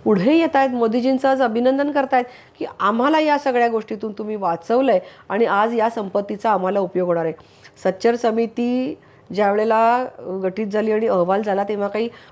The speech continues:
भाजपची सत्ता वगैरे नव्हती, पण तो अहवाल डोळ्यात अंजन घालणारा आहे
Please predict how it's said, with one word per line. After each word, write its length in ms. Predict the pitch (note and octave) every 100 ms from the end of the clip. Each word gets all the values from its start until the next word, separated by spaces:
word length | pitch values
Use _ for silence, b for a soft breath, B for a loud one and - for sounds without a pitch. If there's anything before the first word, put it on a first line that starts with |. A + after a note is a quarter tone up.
| -
भाजपची 500 | E3 D#3+ F#3+ G3 A3+
सत्ता 320 | A3 - G#3
वगैरे 280 | A3+ A3+ A#3+
नव्हती, 300 | B3+ B3+ A3+ B B -
पण 160 | A3
तो 260 | G#3 A#3+ B3
अहवाल 560 | F#3+ F#3+ G3 G#3 A#3+ A3
डोळ्यात 360 | G3 F#3 G3+ A#3 - -
अंजन 460 | G3 G3 A3+ C4+
घालणारा 380 | C4 B3 B3
आहे 80 | C4